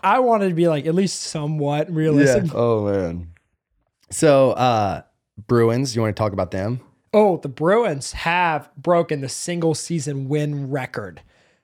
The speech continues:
Speaker 1: I'm now a bandwagon <laughs> Bruins.
Speaker 2: Christian just picks whatever team's winning.
Speaker 1: But I will say, well, it's 'cause Scott, uh, you know, I, I haven't ridden with an N H L team yet, and I'm gonna ride with my guy Scott on
Speaker 2: Mm-hmm.
Speaker 1: this. And so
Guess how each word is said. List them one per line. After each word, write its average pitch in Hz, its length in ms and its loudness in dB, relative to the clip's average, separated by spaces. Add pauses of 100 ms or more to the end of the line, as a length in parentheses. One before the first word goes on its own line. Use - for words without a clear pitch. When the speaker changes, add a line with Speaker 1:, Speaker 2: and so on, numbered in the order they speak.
Speaker 1:
I'm 147 160 0
now 165 200 2
a - 20 2
bandwagon 151 680 -4
<laughs> - 60 -10
Bruins. - 420 -2 (920)
Speaker 2:
Christian 156 320 -2
just 170 220 -2
picks 120 220 -2
whatever 104 260 0
team's 85 280 -8
winning. 76 300 -10 (220)
Speaker 1:
But 202 280 2
I 147 60 0
will 190 200 0
say, 190 240 -2
well, 254 260 0
it's 285 120 -6
'cause 370 180 -4
Scott, 175 440 -2 (120)
uh, 196 100 -2
you 214 120 -2
know, 185 140 2
I, 175 160 2
I 202 140 2
haven't 202 440 -2
ridden 175 340 0
with 160 160 -2
an 147 100 -6
N 160 120 -2
H 156 220 -4
L 156 160 0
team 214 300 -4
yet, 233 280 -4 (380)
and 160 100 0
I'm 185 100 0
gonna 170 120 0
ride 151 340 2
with 147 140 -4
my 147 120 -2
guy 131 160 -4
Scott 151 440 -4
on 165 140 -2
Speaker 2:
Mm-hmm. - 120 -6
Speaker 1:
this. - 260 -14 (800)
And 208 200 4
so 202 800 4